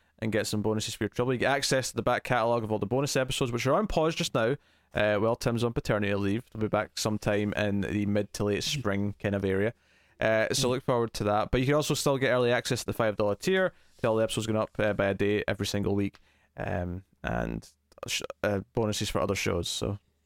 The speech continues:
Speaker 1: thank you very much. And, uh, obviously, you can also support us, uh, with no monies, simply by liking, subscribing.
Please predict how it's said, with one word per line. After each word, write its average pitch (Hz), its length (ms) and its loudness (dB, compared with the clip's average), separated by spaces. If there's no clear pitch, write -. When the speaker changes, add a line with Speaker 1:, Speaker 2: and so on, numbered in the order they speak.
Speaker 1:
thank 101 180 -8
you - 60 -18
very 117 160 0
much. - 320 -4
And, - 220 -8
uh, 95 260 0
obviously, 131 540 0
you 127 100 0
can 127 120 0
also 123 180 0
support 107 360 2
us, 107 100 -2
uh, 113 240 2
with 131 160 0
no 262 120 4
monies, 170 360 2
simply 147 320 2
by 123 140 2
liking, 156 520 2
subscribing. 113 640 0